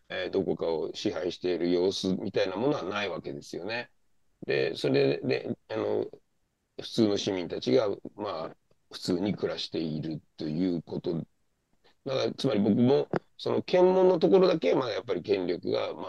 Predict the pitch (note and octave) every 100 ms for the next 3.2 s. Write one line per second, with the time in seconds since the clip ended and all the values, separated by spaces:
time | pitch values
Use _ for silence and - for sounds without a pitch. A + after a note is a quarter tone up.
0 | D#2+ F#2 F2+ F2+ E2+ E2 D#2+ D#2 D2+ C#2+
1 | D2 - - D2 - _ _ _ - -
2 | _ - G#2+ F#2+ F#2+ D#2+ D#2+ - D#2+ -
3 | D2